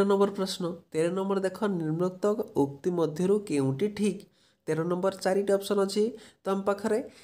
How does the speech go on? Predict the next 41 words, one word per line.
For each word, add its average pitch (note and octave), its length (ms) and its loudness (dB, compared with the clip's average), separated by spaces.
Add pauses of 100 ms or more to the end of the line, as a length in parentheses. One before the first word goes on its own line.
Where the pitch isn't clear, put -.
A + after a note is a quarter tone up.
(180)
ଏବଂ D3+ 300 0
ଚାରିଟି G3 340 2
ଅପସନ୍ରୁ F#3 560 2
ରାଇଟ୍ C3 300 0
ଆନ୍ସର C#3 260 -2
ପିଲାମାନେ C#3+ 380 0
କହିଦିଅ D3+ 320 2
କେଉଁଟା F#3 340 0
ହେବ G#3+ 160 2 (480)
ତେର F3+ 200 0
ନମ୍ବର। G#3 320 0 (840)
ମୋତେ D3+ 200 -4
ଏଇଟା E3 120 -2
କ'ଣ G3 140 -4
କମେଣ୍ଟ F3+ 440 2
ବକ୍ସରେ F#3 260 2
କମେଣ୍ଟ C#3+ 360 2
କରିଦେବ C3 360 0
ହେଲା, F#3+ 220 -4 (100)
ତେର D3 180 8
ନମ୍ବରଟା। C3+ 480 2
ଏବେ C3+ 160 0
ଯିବା C3+ 160 4
ଚଉଦ C#3+ 280 4
ନମ୍ବରକୁ। F#3+ 480 4 (460)
ଚଉଦ D#3+ 220 0
ନମ୍ବର F#3+ 340 2
ସେଇଭଳି D#3+ 380 4
ଚାରିଟି D3+ 340 4
ଅପସନ୍ F3+ 280 2
ଅଛି F#3 180 0
ନା, G3 120 4 (440)
ଚାରିଟି F3 300 -2
ଅପସନ୍ F#3 240 -2
ମଧ୍ୟରୁ F#3 340 2
ରାଇଟ୍ D#3 300 4
ଆନ୍ସର G3 260 -2
ପିଲାମାନେ F#3 360 2
କହିଦିଅ F3 340 2
କେଉଁଟା F3+ 320 0
ହେବ। F#3+ 160 4